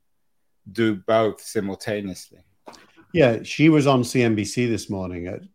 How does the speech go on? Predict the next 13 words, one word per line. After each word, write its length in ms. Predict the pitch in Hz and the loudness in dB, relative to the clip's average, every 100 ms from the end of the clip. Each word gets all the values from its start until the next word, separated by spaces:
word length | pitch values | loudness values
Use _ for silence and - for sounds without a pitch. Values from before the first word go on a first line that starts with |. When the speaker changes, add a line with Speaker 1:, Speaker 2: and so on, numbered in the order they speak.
| _ _ | _ _
Speaker 2:
some 340 | - 127 107 | -6 -2 0
length. 400 | 101 101 80 - | 0 -2 -6 -8
They 200 | 101 98 | -8 -6
interviewed 380 | 104 104 101 95 | -6 -6 -6 -4
her 160 | 95 | -6
in 300 | 104 104 101 | -6 -6 -6
the, 340 | 98 95 95 - - | -4 -6 -8 -10 -12
in 120 | 107 | -10
the 100 | 92 | -8
headquarters 680 | 90 113 107 101 90 92 90 | -6 -6 -6 -8 -6 -8 -10
in 80 | 82 | -8
San 240 | 101 95 | -6 -6
Fran, 340 | 95 82 78 | -6 -8 -10